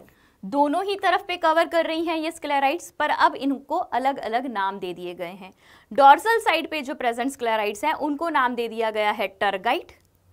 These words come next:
और जो वेंट्रल साइड पे प्रेजेंट हैं उनको नाम दे दिया गया है sternite।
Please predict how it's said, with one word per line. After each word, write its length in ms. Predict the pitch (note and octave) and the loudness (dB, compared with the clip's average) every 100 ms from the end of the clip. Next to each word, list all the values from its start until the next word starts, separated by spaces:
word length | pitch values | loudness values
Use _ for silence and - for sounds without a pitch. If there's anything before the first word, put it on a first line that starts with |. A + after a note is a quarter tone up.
| _ _ _ _ - | _ _ _ _ 2
और 140 | A#3+ | 4
जो 160 | A#3 A#3 | 4 0
वेंट्रल 420 | G3+ A#3 B3+ G#4+ | 0 0 2 0
साइड 280 | A4+ E4+ D4 | 2 2 2
पे 100 | C#4 | -2
प्रेजेंट 420 | C4+ A3 A3 A3 | 0 -2 -2 -6
हैं 160 | C#4 - | -6 -4
उनको 360 | C#4 C#4 E4+ | -4 -2 -2
नाम 260 | D#4+ B3 A#3 | 0 0 0
दे 120 | A3 | -4
दिया 240 | G3+ G#3+ G#3 | -6 -6 -4
गया 320 | G3 G3 G3+ | -4 -4 -6
है 180 | A3+ E4 | -6 -10
sternite। 800 | - - - A3+ F#3 E3 - | -12 -20 -6 -4 -4 -8 -14